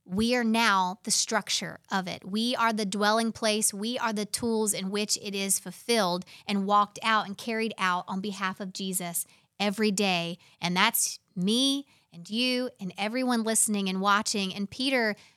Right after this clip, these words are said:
makes that point so that we're all super clear.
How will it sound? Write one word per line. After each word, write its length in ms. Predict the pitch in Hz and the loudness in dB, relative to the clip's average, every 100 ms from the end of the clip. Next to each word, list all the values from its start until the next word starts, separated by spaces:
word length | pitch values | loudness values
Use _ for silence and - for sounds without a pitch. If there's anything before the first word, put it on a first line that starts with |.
| - | -2
makes 460 | 202 240 330 - | 0 2 2 0
that 340 | - 311 294 - | 2 2 2 -2
point 460 | 311 254 165 175 - - | 2 2 2 -4 -16 -4
so 220 | - 226 | -2 0
that 140 | 196 180 | -2 -4
we're 200 | 233 233 | -4 0
all 240 | 226 269 | 4 4
super 340 | 294 - 320 339 | 4 0 0 -2
clear. 440 | - 294 127 175 | 0 -2 -2 -8